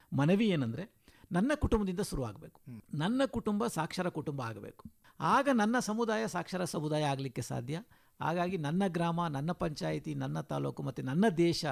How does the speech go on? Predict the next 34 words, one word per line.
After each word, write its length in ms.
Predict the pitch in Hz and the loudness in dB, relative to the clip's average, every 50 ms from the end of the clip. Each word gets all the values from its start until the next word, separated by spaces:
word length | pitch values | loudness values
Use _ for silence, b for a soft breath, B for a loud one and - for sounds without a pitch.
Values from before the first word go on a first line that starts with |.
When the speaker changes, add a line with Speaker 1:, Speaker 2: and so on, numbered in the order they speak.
| 127 151 b b b b | -2 -4 b b b b
Speaker 1:
ಸಾಕ್ಷರ 420 | - - 143 151 - - 165 160 | -6 -4 -4 -4 -4 -4 -4 -4
ದೇಶ 260 | 147 147 147 139 - | -2 -2 -2 -2 -2
ಆಗ್ಲಿಕ್ಕೆ 360 | 143 131 127 123 120 113 - 135 | -2 -2 -2 -4 -6 -6 -8 -8
ಸಾಧ್ಯ. 340 | - - 113 - - - - - b b b - - | -6 -6 -8 -10 -10 -14 -18 -20 b b b -6 -2
ತಳಹಂತದಲ್ಲಿ 720 | - 143 170 214 254 285 294 294 - 277 226 220 220 226 220 | 0 4 6 8 8 8 8 6 4 4 4 4 4 4 2
ಈ 200 | 202 185 175 165 | 2 2 0 0
ಪ್ರಕ್ರಿಯೆ 440 | - - 160 139 - 175 175 170 | -2 -2 -2 -2 0 0 0 0
ಪ್ರ-, 300 | 165 - - 151 143 139 | 0 -2 -2 0 0 0
ಪ್ರಾರಂಭ 380 | 127 - 139 139 160 160 151 151 | -2 -2 -2 -2 0 0 0 0
ಆಗಬೇಕು. 480 | 151 147 143 139 139 - - 190 185 b b b b b b - | 0 0 -2 -2 -4 -4 -4 -6 -8 b b b b b b -8
ಆಮೇಲೆ 220 | - 214 196 190 | -4 -4 -2 -2
ಲಾಬಕ್ 520 | 165 156 170 185 226 233 247 262 262 - 226 | -2 0 0 0 0 0 0 -2 -2 -2 -2
ಅನ್ನೋರು, 460 | 220 208 202 185 160 143 - - 160 | 0 0 0 0 -2 -4 -6 -6 -4
ಆ, 140 | 156 147 143 | -2 0 0
ವಯಸ್ಕರ 460 | 139 139 143 165 175 - - 208 202 | 0 0 0 -2 -2 -4 -6 -6 -6
ಶಿಕ್ಷಣ 340 | 170 - 180 - - 175 160 | -6 -6 -8 -8 -8 -6 -6
ತಜ್ಞ 280 | 151 - 156 147 147 165 | -4 -6 -6 -4 -4 -4
ಲಾಬಕ್ 340 | 143 139 147 170 170 185 - - | -4 -2 -2 -2 -2 -2 -2 0
ಅವರು 120 | 170 160 | 0 0
ಒಂದು 120 | 147 135 131 | 2 2 0
ಮಾತು 220 | 131 131 - 131 | 0 0 -2 -4
ಹೇಳ್ತಾರೆ, 400 | 123 120 - - - - - _ _ _ | -6 -6 -10 -14 -20 -20 -20 _ _ _
"ಕಲಿಯದವರ 760 | - 185 202 226 247 262 262 254 196 220 202 196 196 190 185 | 2 4 4 6 6 6 6 6 4 4 4 4 4 2 2
ಹೊಣೆ 460 | 170 151 143 143 160 170 143 147 - _ _ _ _ | 2 2 2 2 2 0 -2 -2 -6 _ _ _ _
ಕಲಿತವ್ರದ್ದು" 600 | - 202 262 262 - 233 190 165 131 110 104 98 | 6 8 8 8 8 8 6 6 4 0 -4 -6
ಅಂತ. 160 | 95 92 - | -8 -12 -16
Speaker 2:
ಹೌದು. 460 | - _ - 131 127 117 101 95 _ - | -20 _ -16 -16 -16 -16 -16 -18 _ -4
Speaker 1:
ಯಾರು 240 | 143 143 175 226 247 | -2 0 2 0 0
ಕಲ್ತಿಲ್ವೋ 720 | - - 196 214 226 - 254 226 175 131 120 139 233 294 - | 2 2 2 2 2 2 0 2 2 2 2 0 -2 -2 0
ಅವ್ರ 160 | 160 170 175 | 2 4 4
ಹೊಣೆ 200 | 170 175 208 262 | 4 2 2 0
ಕಲ್ತವ್ರದ್ದು 560 | - - 208 214 208 - 220 190 143 120 110 | 2 4 4 2 4 4 4 4 4 2 -2
ಅಂತ. 140 | 107 110 - - b b - - | -6 -8 -12 -18 b b -4 0
ನನ್ನನ್ನ 340 | 165 185 233 254 269 262 | 4 4 6 6 6 6